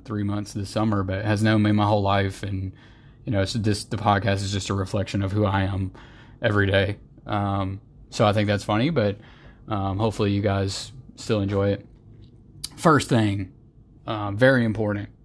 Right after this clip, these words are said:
that I don't think we give enough attention to, um, the phrase, there's, like, a bunch of phrases in the world, um,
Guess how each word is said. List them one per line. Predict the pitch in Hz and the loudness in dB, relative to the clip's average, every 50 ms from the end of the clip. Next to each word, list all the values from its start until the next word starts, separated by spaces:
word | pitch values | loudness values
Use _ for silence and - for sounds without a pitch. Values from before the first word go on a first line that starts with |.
| - - - | -20 -20 -6
that | - 113 101 101 101 - - | -6 -4 -4 -4 -10 -8 -8
I | 117 | -6
don't | 98 113 110 113 113 123 | -4 -2 -4 -4 -4 -2
think | 120 113 104 - | -2 -4 -2 -2
we | 113 104 | -4 -2
give | 104 110 104 101 101 101 98 - - - - - - - - - | 0 0 2 2 0 -2 -4 -8 -16 -20 -20 -20 -20 -20 -8 -2
enough | 120 113 113 113 110 - | 0 2 4 4 2 0
attention | 117 - - 117 110 - 110 107 104 | -2 0 0 0 0 0 0 -2 -2
to, | - - 123 120 107 101 98 104 110 104 - - - - - - - - - - - - - - - - - - | 0 2 4 4 4 2 0 -2 -4 -8 -10 -18 -20 -20 -20 -20 -20 -20 -20 -20 -20 -20 -20 -20 -20 -20 -12 -8
um, | 107 104 101 101 101 101 101 98 98 104 117 - - | -4 -2 -2 0 0 0 0 0 -2 -4 -6 -2 0
the | 131 120 | 0 0
phrase, | - - 151 147 143 135 131 123 | 4 4 6 6 6 6 4 4
there's, | 147 180 | 2 2
like, | 202 185 | 2 2
a | 123 | 2
bunch | - 139 202 196 | 4 2 4 4
of | - - | 2 0
phrases | - - 123 117 151 160 123 123 110 110 | 2 0 2 4 4 4 4 2 2 2
in | 113 113 | 2 2
the | 107 101 | 2 0
world, | 104 104 117 127 120 107 104 101 98 95 98 - - - - - - - - _ _ | 2 4 4 6 6 6 4 2 0 -2 -6 -12 -20 -20 -20 -20 -20 -20 -20 _ _
um, | - 120 113 110 104 104 104 101 98 101 101 - | -8 -6 -4 -4 -4 -4 -4 -4 -6 -6 -8 -10